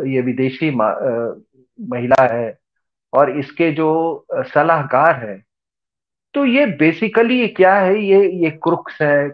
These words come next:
controlled by, you know, अ, agencies, अ, foreign agencies। तो ये लोग भी बहुत under-, underestimate करते हैं Indians को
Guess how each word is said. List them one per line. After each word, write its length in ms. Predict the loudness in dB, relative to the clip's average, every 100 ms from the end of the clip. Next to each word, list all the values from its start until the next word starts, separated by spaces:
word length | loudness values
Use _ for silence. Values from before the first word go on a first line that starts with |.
| -2
controlled 480 | -2 2 2 2 4
by, 140 | 4
you 220 | 4 0 0
know, 420 | 0 0 -2 -6
अ, 280 | -4 -4 -6
agencies, 920 | -8 -6 0 -2 -2 -2 -2 -2 -10
अ, 300 | -12 -10 -8 0
foreign 280 | 2 4 2
agencies। 560 | 0 -2 -6 -8 -14 -14 _ _ _ _ _ _ _ -2
तो 80 |
ये 280 | 0 4 4
लोग 220 | 6 4
भी 100 | 4
बहुत 280 | 2 2 0
under-, 320 | 0 2 2
underestimate 760 | 2 2 0 -2 -4 -2 -2 -2
करते 260 | -4 -4 -8
हैं 120 | -8
Indians 340 | -10 -8 -10 -12 _ _ -20
को 160 | -20